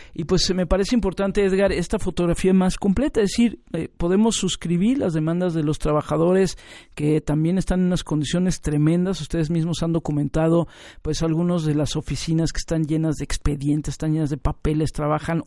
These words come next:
horas y horas y horas, no se les pagan horas extras, no tienen aumento salarial, en fin, se puede entender esto, pero pues esta otra fotografía, Edgar, de usuarios, ya sea porque son víctimas o porque son abogados o abogadas, pues también hay que ponerlas ahí, ¿no?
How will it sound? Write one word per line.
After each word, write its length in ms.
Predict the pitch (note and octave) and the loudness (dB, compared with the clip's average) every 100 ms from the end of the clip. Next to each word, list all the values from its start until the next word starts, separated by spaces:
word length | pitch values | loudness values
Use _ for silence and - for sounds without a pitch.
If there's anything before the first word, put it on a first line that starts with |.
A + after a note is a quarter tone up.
| - | 0
horas 380 | E3+ D#3 D3+ D3 | 0 2 -2 -2
y 120 | D3+ | 0
horas 280 | D3+ D3+ C3+ | 0 -2 -2
y 60 | |
horas, 240 | D3+ D#3 D#3 | -2 0 -2
no 80 | |
se 100 | D#3+ | -2
les 140 | D#3+ C#3 | -4 -4
pagan 260 | C#3+ D3+ | -2 -2
horas 240 | D3+ D3 - | -2 -2 -4
extras, 400 | E3 - D#3 B2+ - - - - | -6 -4 -4 -4 -10 -18 -12 -6
no 100 | E3 | 0
tienen 200 | E3+ D#3+ | 2 2
aumento 260 | E3 E3 | 0 -2
salarial, 480 | D#3 D#3+ D#3 E3 E3+ | -4 -2 2 2 0
en 120 | D#3 | -2
fin, 180 | - F3 | 0 0
se 100 | E3 | 0
puede 220 | - F#3+ | 2 2
entender 400 | G3 E3+ E3 F3 | 2 2 0 2
esto, 320 | E3+ - F#3+ - - - - | 0 0 -4 -4 -14 -20 -4
pero 180 | E3 | -2
pues 220 | - E3+ G3 | 0 -2 -2
esta 180 | - | 0
otra 160 | G#3+ A3 | 0 0
fotografía, 680 | F#3+ D#3+ D#3 D3+ - F3+ E3 | -2 -2 0 0 2 2 2
Edgar, 480 | D#3 E3 E3 F3 | 0 0 0 0
de 300 | D3+ D#3+ E3+ - | 0 0 0 -2
usuarios, 840 | D3 - F3 F#3 F#3 F3+ F#3 - - - - | -4 0 2 2 2 0 0 -4 -12 -20 -16
ya 160 | - E3 | -2 0
sea 280 | - F3+ E3+ | 0 0 0
porque 340 | - D3 - | -2 -6 -6
son 260 | C3+ E3 E3 | -2 -2 0
víctimas 520 | G3 - F#3 F3 D#3+ - | 0 -2 -2 -2 -4 -4
o 120 | C#3+ | -4
porque 300 | - - - | -4 -4 -4
son 280 | - D#3+ E3 | 0 0 2
abogados 580 | D3+ C#3 D3 D#3 D#3 | 0 0 2 0 0
o 40 | D3 | 0
abogadas, 560 | C#3+ C#3+ D#3 F3 F3+ - - - - | 0 0 0 0 -2 -6 -20 -18 -4
pues 160 | D3 | 0
también 240 | - F3 F#3 | 2 2 0
hay 80 | F#3+ | -2
que 80 | |
ponerlas 480 | E3+ D#3 E3 D#3+ - | -4 -4 -2 -4 -2
ahí, 180 | D3 C#3 | -4 -2
¿no? 220 | C#3+ G#3+ | -2 -4